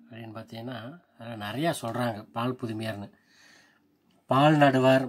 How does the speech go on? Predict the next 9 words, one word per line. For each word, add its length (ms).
முழுனர், 500
இருனர், 420
திரினர், 480
பாலினி, 580
திருநடுனர், 800
தோற்றப்பாலினத்தவர், 1200
பிறப்பால் 580
உடையணியும் 600
திருநர் 500